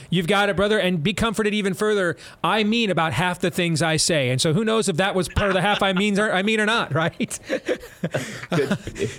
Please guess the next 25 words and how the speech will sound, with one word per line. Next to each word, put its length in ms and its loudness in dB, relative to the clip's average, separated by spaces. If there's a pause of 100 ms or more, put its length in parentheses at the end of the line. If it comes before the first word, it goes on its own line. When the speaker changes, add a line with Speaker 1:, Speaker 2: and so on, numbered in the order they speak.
(220)
Speaker 1:
Speaking 540 0
of, 260 2
I 180 2
don't 160 0
mean 160 2
the 100 2
things 280 0
I 140 2
say, 320 2
let's 240 0
talk 260 0
about 240 -2
the 80 -2
jab, 500 0 (140)
shall 320 2
we? 180 0 (600)
Um, 440 0 (1200)
simple 420 0
question 400 2
that 100 2
I 140 2
get 140 0
asked 320 0
a 60 2
lot 400 -2